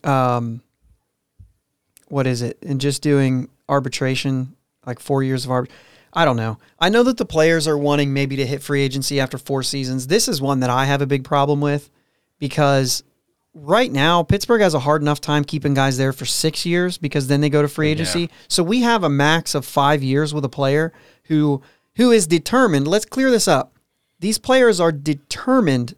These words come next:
Speaker 1: to hit free agency. If you're a player, it doesn't matter what team you play for. Your goal, especially if you're, if you're a Boris Klein client, it's out of the question. Think Garrett
Speaker 2: Right.
Speaker 1: Cole. Think Josh
Speaker 2: Mm-hmm.
Speaker 1: Bell. Those guys are never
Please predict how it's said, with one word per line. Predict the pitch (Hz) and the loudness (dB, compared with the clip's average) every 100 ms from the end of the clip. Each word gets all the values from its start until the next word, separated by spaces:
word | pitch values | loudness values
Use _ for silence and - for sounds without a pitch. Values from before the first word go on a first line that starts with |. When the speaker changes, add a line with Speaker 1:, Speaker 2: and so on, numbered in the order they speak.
| - | -8
Speaker 1:
to | 151 | -6
hit | 127 165 - | -2 -4 -6
free | - 160 139 | -4 -2 0
agency. | 131 120 - - - _ _ _ _ _ _ | 0 -2 -6 -12 -18 _ _ _ _ _ _
If | 170 160 | -6 -2
you're | 165 247 294 | 4 6 4
a | |
player, | - 208 185 127 - _ - | 2 2 4 2 -4 _ -10
it | 196 | -4
doesn't | 269 285 262 190 | 2 2 2 0
matter | 156 233 160 120 _ | 2 2 2 -2 _
what | - 220 - | 0 0 0
team | 214 214 | -2 0
you | 196 180 | 0 -2
play | 160 139 | 0 0
for. | - 87 - _ _ _ _ _ _ | -2 -12 -14 _ _ _ _ _ _
Your | 135 190 262 | 2 4 4
goal, | 180 185 202 131 139 208 _ _ _ - | 2 4 4 4 2 -2 _ _ _ -10
especially | 143 - 185 196 165 147 | -6 0 0 2 0 0
if | |
you're, | 147 139 | 0 -2
if | 143 | 2
you're | 269 | 2
a | |
Boris | 156 156 147 | 4 2 2
Klein | - 135 127 - 190 | 0 -4 -4 -6 -12
client, | - 139 131 139 | -2 0 0 -2
it's | 143 - | -10 0
out | 156 | 2
of | 147 | 2
the | 135 | 0
question. | 143 120 - - _ _ _ | -2 -2 -6 -12 _ _ _
Think | - 147 147 | -2 -2 2
Garrett | 135 104 | 2 2
Speaker 2:
Right. | |
Speaker 1:
Cole. | 135 120 - _ _ _ _ _ | 0 -2 -4 _ _ _ _ _
Think | 156 143 - | -2 -2 0
Josh | 147 143 | 2 2
Speaker 2:
Mm-hmm. | 120 | 2
Speaker 1:
Bell. | 135 101 - | 0 0 2
Those | 156 | 2
guys | 156 156 156 | 4 2 4
are | 151 | 0
never | 151 160 170 185 170 170 127 | 0 0 2 2 4 2 2